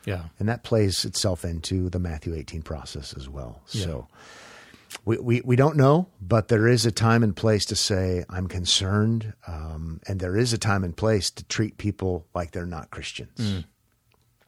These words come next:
Speaker 1: Yeah.
Speaker 2: And we know that from the dis-, discipline process. I, we probably don't give it enough attention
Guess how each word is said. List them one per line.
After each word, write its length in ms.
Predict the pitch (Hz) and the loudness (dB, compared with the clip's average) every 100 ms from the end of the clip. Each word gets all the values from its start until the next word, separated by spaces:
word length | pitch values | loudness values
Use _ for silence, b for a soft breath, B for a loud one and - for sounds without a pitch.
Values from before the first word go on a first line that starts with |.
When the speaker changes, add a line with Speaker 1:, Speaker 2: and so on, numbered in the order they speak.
| _ - | _ -10
Speaker 1:
Yeah. 160 | 90 90 | -10 -6
Speaker 2:
And 100 | 92 | -4
we 80 | |
know 180 | 95 95 | -2 0
that 160 | 98 82 | 0 -2
from 120 | 90 | -4
the 60 | 80 | -6
dis-, 240 | 76 - 78 - _ 98 | -4 -4 -6 -8 _ -6
discipline 400 | 95 - 87 85 | -4 -2 -4 -6
process. 500 | 87 73 - - - B B | -6 -8 -8 -8 -10 B B
I, 60 | 117 117 | -8 -2
we 120 | 135 135 | 2 4
probably 240 | 185 233 | 4 4
don't 220 | 190 135 | 2 0
give 180 | 110 113 | 2 4
it 180 | 98 - | 2 0
enough 240 | 98 87 | -6 -6
attention 640 | 78 - 95 - 78 67 | -8 -6 -6 -4 -8 -10